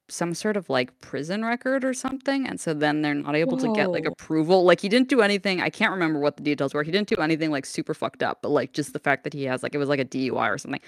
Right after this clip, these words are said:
Speaker 1: Just the fact that he has any
Speaker 2: Okay.
Speaker 1: kind of, like, existing criminal record, they don't wanna deal with him.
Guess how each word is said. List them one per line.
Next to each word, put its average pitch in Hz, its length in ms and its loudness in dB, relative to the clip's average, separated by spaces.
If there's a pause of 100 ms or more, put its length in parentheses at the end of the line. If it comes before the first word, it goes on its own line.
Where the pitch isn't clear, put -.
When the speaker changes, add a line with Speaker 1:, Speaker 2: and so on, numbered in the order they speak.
(160)
Speaker 1:
Just 175 140 -4
the 175 80 6
fact 170 160 6
that 160 100 0
he 147 60 4
has 135 80 -2
any 151 180 0
Speaker 2:
Okay. - 80 -6
Speaker 1:
kind 135 160 -2
of, - 200 -8 (440)
like, 143 280 4
existing 147 540 0
criminal 135 380 0
record, 127 340 -2
they 139 80 0
don't 127 160 -4
wanna 135 220 -4
deal 131 240 0
with 147 100 2
him. 165 260 -2